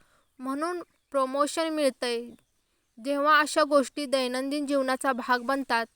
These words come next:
तेव्हा आपल्या स्वाभिमानाचे पालन करा आणि या नात्यापासून मुक्त व्हा. चौथं म्हणजे प्रत्येक गोष्टीवर नियंत्रण ठेवा.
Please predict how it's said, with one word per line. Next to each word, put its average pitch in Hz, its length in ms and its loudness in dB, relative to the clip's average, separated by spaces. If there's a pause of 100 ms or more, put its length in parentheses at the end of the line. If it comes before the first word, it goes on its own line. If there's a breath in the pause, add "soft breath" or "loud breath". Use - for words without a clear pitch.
(100)
तेव्हा 240 360 -4
आपल्या 262 400 -4
स्वाभिमानाचे 254 800 -2
पालन 214 400 -2
करा 208 260 -8 (920)
आणि 294 400 -2
या 294 180 6
नात्यापासून 262 840 0
मुक्त 254 380 -10
व्हा. 208 280 -8 (1000)
चौथं 233 400 -4
म्हणजे 269 480 0 (500 soft breath)
प्रत्येक 302 500 0
गोष्टीवर 269 600 2
नियंत्रण 240 580 -2
ठेवा. 214 340 -2